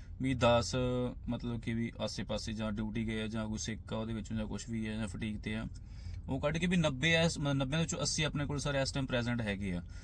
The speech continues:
ਠੀਕ ਆ। ਫਿਰ ਉਹਨੇ ਕਹਿਣਾ ਵੀ ਇਹਨਾਂ ਬੱਚਿਆਂ ਦੇ ਮਤਲਬ ਜਾਂ ਇਹ ਜਿਹੜੇ ਬੱਚੇ ਹੈਗੇ ਆ ਵੀ ਇਹਨਾਂ ਨੂੰ ਮਤਲਬ ਕਿ ਆਪਾਂ ਪੱਚੀ ਇੱਥੇ ਭੇਜਣੇ ਆ, ਕੋਈ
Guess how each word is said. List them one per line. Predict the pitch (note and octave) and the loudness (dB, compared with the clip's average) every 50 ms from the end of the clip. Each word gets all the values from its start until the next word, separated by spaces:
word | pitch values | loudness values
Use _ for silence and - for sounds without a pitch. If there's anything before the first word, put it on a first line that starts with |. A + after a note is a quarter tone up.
| - - - - - - | -12 -12 -12 -12 -8 -4
ਠੀਕ | - C3 C3+ D#3+ | -2 0 0 0
ਆ। | |
ਫਿਰ | - - D#3 | 0 0 0
ਉਹਨੇ | D3 C#3+ D#3+ E3 C#3+ | 0 0 0 0 0
ਕਹਿਣਾ | D#3 D#3 D#3 | 0 0 0
ਵੀ | D#3 D#3+ E3 | 0 -2 -2
ਇਹਨਾਂ | - - C3 C3+ C#3+ D3+ D#3 D3+ | -2 0 0 0 2 2 2 0
ਬੱਚਿਆਂ | C3 B2+ - - - C3+ C3 C3 B2+ | 0 -2 -2 0 2 2 4 4 2
ਦੇ | B2 A2+ A2+ A2+ A2+ A2+ A2+ A2+ A#2 - - - - - - - - - - - - - - - - - | 2 2 2 2 2 2 2 0 0 -2 -6 -10 -12 -12 -12 -12 -14 -14 -12 -12 -12 -10 -6 -4 -2 -2
ਮਤਲਬ | C3 G2+ A#2+ A2 | 0 0 0 0
ਜਾਂ | A#2 A#2+ A#2 | 0 0 0
ਇਹ | A2+ A#2 A#2+ | 0 0 0
ਜਿਹੜੇ | A#2+ A#2+ B2 | 0 -2 -2
ਬੱਚੇ | A#2+ A2+ F#2 - - A2+ G#2+ | -2 -4 -4 -4 -4 -4 -2
ਹੈਗੇ | G#2+ G#2+ G#2 A2 A2+ | -2 -2 -2 -4 -2
ਆ | A#2 B2+ - - - - - - - - - A#2 | -4 -4 -6 -6 -10 -12 -14 -14 -14 -10 -6 -4
ਵੀ | B2 | -4
ਇਹਨਾਂ | - B2 B2 B2+ C3 C3 | 0 0 0 2 2 2
ਨੂੰ | C3 B2 A#2+ | 2 2 0
ਮਤਲਬ | A2+ - A#2+ A2+ | 0 -2 -4 -6
ਕਿ | G#2 G#2 | -6 -6
ਆਪਾਂ | G2+ F2 - A2+ | -6 -4 -4 -4
ਪੱਚੀ | G2+ - - - - A#2+ A2+ | -4 -4 -6 -4 -4 -2 -2
ਇੱਥੇ | G#2 - - A2+ | -2 -4 -6 -6
ਭੇਜਣੇ | - A#2+ A#2 A2 A2 G#2+ A2 A2 G#2+ | -4 -4 -4 -2 -2 0 0 0 0
ਆ, | G#2+ G#2+ | -2 -2
ਕੋਈ | G2+ - - A2 A2 G#2+ G#2+ G#2+ A2 | -4 -4 -4 -4 -4 -2 -2 -2 -4